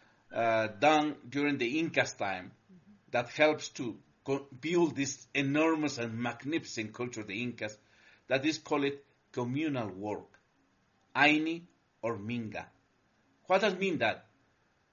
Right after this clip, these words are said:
Everybody working for the common goal. It's amazing, you know, this is,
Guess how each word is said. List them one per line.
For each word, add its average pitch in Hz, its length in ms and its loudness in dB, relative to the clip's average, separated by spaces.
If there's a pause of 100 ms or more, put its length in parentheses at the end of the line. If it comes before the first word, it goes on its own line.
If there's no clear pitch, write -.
(720)
Everybody 196 680 6
working 175 540 -2
for 123 200 -4
the 107 80 -4
common 131 540 -6
goal. 104 280 -4 (640)
It's - 160 -16
amazing, 123 500 -6
you 90 120 -14
know, 127 220 -8
this 151 220 -14
is, 151 140 -18